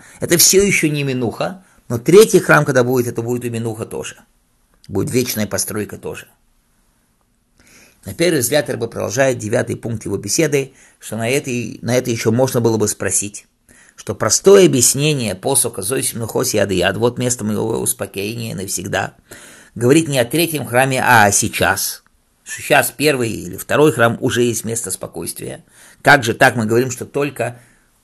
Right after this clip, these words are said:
при приходе Машиаха это будет спокойствие, сейчас это только вроде бы пока наследие? Объяснение в этом следующее,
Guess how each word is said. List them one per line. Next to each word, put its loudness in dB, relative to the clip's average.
при 2
приходе 0
Машиаха -4
это -8
будет -6
спокойствие, -2
сейчас 2
это -8
только -2
вроде 0
бы -6
пока -8
наследие? -6
Объяснение -4
в -4
этом -8
следующее, -8